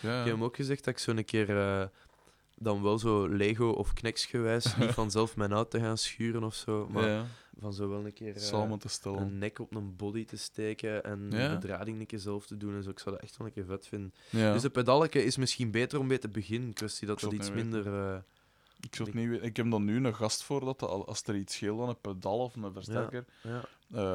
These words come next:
Speaker 1: Eh, Wim Pierces, ik kan hem iedereen aanraden. Echt een goeie, eh,
Speaker 2: Ah, wel,
Speaker 1: een
Speaker 2: ik ga
Speaker 1: goeie
Speaker 2: daar
Speaker 1: gast.
Speaker 2: misschien al een keer een pedaal binnensteken, want ik
Speaker 1: Maar,
Speaker 2: heb hier
Speaker 1: eh,
Speaker 2: liggen dat gerepareerd moet worden.
Speaker 1: <clears throat> mm. En, eh, maar gewoon, dat lijkt mij inderdaad interessant.
Speaker 2: Ja.
Speaker 1: En je weet nooit, zo gelijk die gasten van, eh,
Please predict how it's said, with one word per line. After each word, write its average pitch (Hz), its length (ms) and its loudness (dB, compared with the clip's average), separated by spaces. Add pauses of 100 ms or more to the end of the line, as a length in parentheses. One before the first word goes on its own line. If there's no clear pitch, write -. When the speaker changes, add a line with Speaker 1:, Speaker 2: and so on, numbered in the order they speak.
(160)
Speaker 1:
Eh, - 120 -8
Wim 107 220 2
Pierces, 131 480 -4
ik 110 100 -10
kan 110 140 -4
hem 104 140 -4
iedereen 107 400 -2
aanraden. 120 480 -2
Echt - 180 -10
een 113 120 -4
goeie, 113 220 -4
eh, 104 420 -4 (720)
Speaker 2:
Ah, 110 200 -8
wel, 104 120 -4
Speaker 1:
een 110 80 0
Speaker 2:
ik 104 100 0
ga 104 40 -8
Speaker 1:
goeie 117 140 4
Speaker 2:
daar 120 80 6
Speaker 1:
gast. 98 120 2
Speaker 2:
misschien 107 280 0
al 98 80 -2
een 98 60 -4
keer - 120 -16
een 92 60 -6
pedaal 98 280 -4
binnensteken, 104 580 -4
want 110 140 2
ik 104 60 2
Speaker 1:
Maar, 101 80 2
Speaker 2:
heb 98 60 2
hier 98 80 2
Speaker 1:
eh, 98 60 0
Speaker 2:
liggen 113 180 -4
dat - 40 -16
gerepareerd - 420 -2 (180)
moet 135 160 4
worden. 131 220 -10 (100)
Speaker 1:
<clears throat> - 40 -16
mm. 123 300 2 (540)
En, 117 280 8
eh, 107 300 10
maar 117 220 6
gewoon, 113 360 2
dat 196 100 0
lijkt 180 140 -4
mij 139 120 -2
inderdaad 113 640 -4
interessant. 139 540 -6 (340)
Speaker 2:
Ja. 120 220 -2 (440)
Speaker 1:
En 123 100 -2
je 107 60 0
weet 98 160 -2
nooit, 101 220 -6
zo 147 100 -10
gelijk 131 220 -6
die 104 120 -4
gasten 101 340 -6
van, 120 220 -4
eh, 107 180 -2